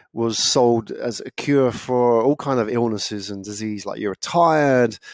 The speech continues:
or, you know, you had some sort of stomach upset. And interestingly, the, there is a stomach condition known as dyspepsia. So y-, it's no coincidence where you can see where that name went, dyspepsia. So in the early days,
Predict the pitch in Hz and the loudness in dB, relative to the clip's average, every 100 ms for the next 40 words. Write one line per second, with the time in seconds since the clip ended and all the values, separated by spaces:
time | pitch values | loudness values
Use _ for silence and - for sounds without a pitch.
0 | - _ - 110 104 98 95 - 117 110 | -20 _ -4 -2 -2 -2 -4 -6 -4 -4
1 | 101 101 - 127 110 113 101 - - 165 | -4 -6 -6 -4 -4 -6 -4 -2 2 2
2 | 156 135 - 139 123 165 214 196 156 - | 4 0 2 2 4 6 4 2 0 -2
3 | 135 127 - - - - _ _ 147 139 | -2 -2 -4 -12 -20 -20 _ _ 2 2
4 | - 165 160 143 - 185 156 - 127 180 | 4 4 4 4 4 4 2 0 2 4
5 | - 127 117 120 - - 139 143 135 123 | 4 2 0 -4 -10 -4 2 4 4 2
6 | - - 139 - - _ - 180 190 - | 0 2 2 2 -4 _ -4 -4 -4 -4
7 | - 123 107 92 78 - _ _ _ - | -4 -2 -4 -4 -8 -12 _ _ _ -6
8 | - 131 120 123 - 156 165 160 - 175 | 2 4 4 2 -2 -6 -4 -6 -2 4
9 | 175 147 147 - 143 170 151 127 - 131 | 6 4 0 0 4 4 2 -2 0 0
10 | 120 113 - 202 170 135 127 123 117 120 | 0 -2 -2 -4 -4 -2 -2 0 -2 -2
11 | 123 123 123 117 127 170 110 - _ _ | 0 0 0 0 0 0 0 -6 _ _
12 | - 117 - - 156 - - - - 101 | -8 -6 -8 -2 -2 -2 -6 -8 -6 -6
13 | 95 107 _ _ _ _ _ _ _ - | -6 -8 _ _ _ _ _ _ _ -20
14 | - - _ - - 180 175 - 175 185 | -20 -20 _ -6 2 6 4 2 2 6
15 | 226 233 190 214 180 123 107 - | 6 6 4 6 6 4 0 -4